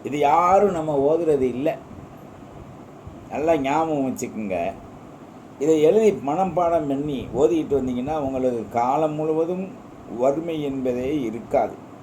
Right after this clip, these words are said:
இது குர்ஆனுடைய ஆயத்தில் ஹதீஸின் மூலமாக சொருகி, குர்ஆன் ஹதீஸை கொண்டுதான் இந்த துஆ வருது. "அல்ஹம்துலில்லாஹ், அல்ஹம்துலில்லாஹில்லதீ கஸானி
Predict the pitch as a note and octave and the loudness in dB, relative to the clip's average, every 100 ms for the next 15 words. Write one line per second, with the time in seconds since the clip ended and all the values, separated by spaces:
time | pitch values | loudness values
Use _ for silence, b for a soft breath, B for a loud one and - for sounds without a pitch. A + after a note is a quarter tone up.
0 | - - - - - - - C#3+ E3 - | -20 -20 -20 -20 -20 -18 -6 -2 0 2
1 | E3 - G#3+ A#3+ G#3 F#3+ E3 D3+ F3+ F3 | 2 4 4 6 4 4 4 4 0 -4
2 | F3+ F#3 D#3+ D#3 F#3+ A3 G#3 F#3 E3+ E3+ | -4 -4 -2 -2 -2 -4 -4 -4 -4 -4
3 | E3 D#3+ D#3 D#3 D3+ C#3 C#3+ E3+ G3+ G#3+ | -2 -2 0 2 0 2 0 2 0 -2
4 | - E3 E3+ F#3 D#3+ D#3 D3+ D#3 C#3+ C#3+ | 0 2 2 0 -2 -2 -2 -2 -2 -2
5 | C#3+ C#3+ F3 G#3 B2+ C#3+ C#3 C3 A#2+ G#2+ | 0 2 2 0 -6 -2 2 4 4 0
6 | F#2 - C3 D3 D3 A#2+ A2+ A2 - - | -2 -6 -2 2 2 2 0 -2 -8 -14
7 | - - - - - - - - - - | -16 -16 -16 -18 -18 -20 -20 -20 -6 0
8 | C#3+ C#3 E3 E3 C#3 C3 B2 A2 A2 A#2+ | 0 0 -4 -2 0 0 -2 0 2 2
9 | - - - - - - - - - - | 0 -8 -20 -18 -18 -18 -20 -20 -20 -20
10 | - - C3+ D#3 D3+ G3 A3 G3 F#3 F3 | -20 -2 2 2 0 -4 -2 -2 -2 -4
11 | F3 F3 D#3 D3+ E3+ E3 D#3+ D#3 D3+ D3 | -2 0 0 -2 0 0 0 -2 0 -2
12 | - D3+ D3 C#3 A#2 | 2 2 2 0 -6